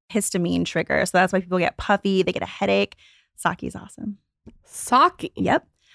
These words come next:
Speaker 1: Unfiltered, though. It's not the hot crap that they serve at, like, Sushi Tuesday. It's like, there's actually a really, really, it's almost like wine quality sake where it's like, there's high-end ones. And then I like the Nigori, the unfiltered.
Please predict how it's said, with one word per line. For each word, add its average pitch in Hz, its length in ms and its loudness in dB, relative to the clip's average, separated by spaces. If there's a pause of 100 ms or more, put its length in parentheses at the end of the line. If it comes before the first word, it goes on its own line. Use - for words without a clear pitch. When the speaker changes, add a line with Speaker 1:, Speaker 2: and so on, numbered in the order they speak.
(120)
Speaker 1:
Unfiltered, 311 600 6
though. 180 140 8
It's 175 140 0
not 254 220 4
the 226 80 6
hot 208 420 6
crap 190 360 4
that 180 100 0
they 170 140 2
serve 170 280 0
at, 165 120 2
like, 160 300 2
Sushi 175 360 -2
Tuesday. 165 540 0
It's - 180 -6
like, - 280 2 (440)
there's 233 260 6 (100)
actually 220 380 4
a 185 140 6
really, 180 480 4
really, 180 580 2
it's 208 120 2
almost 277 280 6
like 220 160 4
wine 190 520 2
quality 175 680 2
sake 180 420 0
where 165 140 2
it's - 160 0
like, 101 180 0
there's 143 240 -2 (340)
high-end 214 520 4
ones. 196 540 4
And 175 100 0
then 156 80 2
I 202 180 4
like 233 200 2
the 208 80 2
Nigori, 170 520 2
the 180 100 -2
unfiltered. 175 840 2